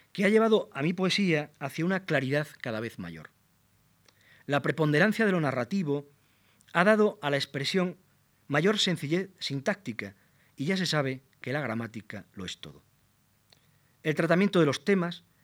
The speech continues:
con una incidencia creciente de la ironía, ha perdido la carga densa y elíptica de mis primeros textos, sin dejar de adoptar el tono grave y contenido que caracteriza mi forma de proceder,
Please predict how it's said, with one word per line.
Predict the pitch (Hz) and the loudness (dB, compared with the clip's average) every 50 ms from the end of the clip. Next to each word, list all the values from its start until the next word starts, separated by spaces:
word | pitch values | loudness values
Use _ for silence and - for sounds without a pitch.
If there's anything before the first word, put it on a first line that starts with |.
| _ _ _ | _ _ _
con | - 139 156 | -2 2 4
una | 170 180 | 4 4
incidencia | 185 175 165 160 175 165 - 165 156 135 | 4 2 2 0 -2 0 0 -2 -2 0
creciente | - 135 120 - 160 165 165 156 151 | -2 -4 -4 -4 -4 -4 -2 -2 -2
de | 139 127 | -2 -2
la | 120 | -2
ironía, | 117 113 117 151 165 147 135 131 131 _ _ _ _ _ _ _ _ _ _ - | -2 -2 -2 -2 -2 -4 -6 -8 -12 _ _ _ _ _ _ _ _ _ _ -4
ha | 165 160 | -2 0
perdido | - 202 180 180 208 190 196 208 202 - - _ _ _ _ _ _ - - | 2 2 4 4 4 4 4 2 2 -2 -8 _ _ _ _ _ _ -8 0
la | 131 139 - | 0 2 4
carga | 190 190 190 208 196 - - | 4 4 4 4 2 2 -2
densa | 135 135 139 190 220 220 185 - 175 156 - - | -6 0 2 2 4 4 2 0 -2 -4 -6 -6
y | 139 127 | -4 -2
elíptica | 131 147 151 - _ - 139 - 147 139 | -2 -2 -4 -6 _ -10 -6 -4 -2 -2
de | 127 117 | -2 -4
mis | 117 110 | -6 -8
primeros | - - 113 113 113 107 95 - | -8 -8 -6 -6 -6 -6 -8 -10
textos, | - 107 - - - 85 - - _ _ _ _ _ _ _ _ _ _ _ _ - - | -12 -14 -16 -16 -16 -20 -20 -20 _ _ _ _ _ _ _ _ _ _ _ _ -20 -14
sin | - - 147 143 | -8 -4 -2 0
dejar | 147 143 180 208 226 | 2 4 4 4 4
de | 240 | 4
adoptar | 226 185 165 - - 208 202 202 - 143 | 4 2 0 0 0 0 0 0 0 -4
el | 139 127 | -8 -4
tono | - 185 185 175 147 | -2 0 0 2 2
grave | 156 165 208 185 180 | 4 4 4 4 4
y | 156 123 | 2 0
contenido | - 139 131 127 135 139 156 151 147 151 156 - _ _ _ _ _ _ _ - | 0 -4 -4 -2 -2 -2 -2 -2 -2 -4 -6 -8 _ _ _ _ _ _ _ -14
que | - 127 | -8 -4
caracteriza | - 135 139 143 - - 147 156 160 - - 160 165 - | -2 0 0 -2 -2 -4 -4 -4 -4 -2 -2 -2 -2 -2
mi | 143 - | -6 -8
forma | - - 170 175 160 143 117 | -4 -2 0 0 0 -2 -4
de | 107 | -4
proceder, | - 131 127 - 123 117 117 117 117 | -6 -8 -6 -6 -6 -6 -6 -6 -8